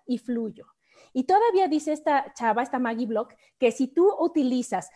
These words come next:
un ejercicio que es de, de la F T, que es lo de la reprogramación, ajá, y entonces, ¿qué es el punto de karate? ¿Qué es este? O así, ajá. Mientras lo estás diciendo, estás qui-, estás reprogramando esa creencia. Entonces, imagínate que dices, ¿no?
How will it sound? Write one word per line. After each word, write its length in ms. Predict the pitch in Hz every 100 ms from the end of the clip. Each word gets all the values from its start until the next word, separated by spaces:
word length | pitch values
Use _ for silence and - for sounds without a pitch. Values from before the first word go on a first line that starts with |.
| _ -
un 140 | 285
ejercicio 680 | 330 330 247 - 247 - 240
que 160 | 240 226
es 100 | 226
de, 200 | 262 254
de 200 | 202 208
la 220 | 196 202 220
F 240 | 233 262
T, 180 | 247 220
que 120 | 233
es 80 | 226
lo 100 | 247
de 80 | 226
la 160 | 202
reprogramación, 800 | 196 - 196 196 202 196 233 226 508 -
ajá, 340 | 214 - 247 466 _ _ _
y 80 | 247
entonces, 240 | 247 269
¿qué 80 | 285
es 80 | 277
el 120 | 294
punto 300 | 285 277 285
de 120 | 269 254
karate? 460 | 269 285 285 220
¿Qué 100 | 240
es 120 | 233
este? 300 | 277 269 - 466 - _ _ _ -
O 120 | 214
así, 400 | 196 254 226 _ _ _
ajá. 340 | 202 196 233 480 - _ _ _ _
Mientras 340 | 247 240 233 226
lo 60 |
estás 280 | 226 302 330
diciendo, 580 | 427 - 359 254 254 294
estás 340 | 269 277 320 -
qui-, 120 | 311
estás 220 | - 320 330
reprogramando 920 | 381 285 254 254 254 269 349 339 269
esa 280 | 240 240 220
creencia. 680 | 220 226 220 - - - _ _ - -
Entonces, 400 | 240 269 285 311
imagínate 480 | 277 269 311 320 311
que 120 | 233
dices, 340 | 220 208 - -
¿no? 180 | 240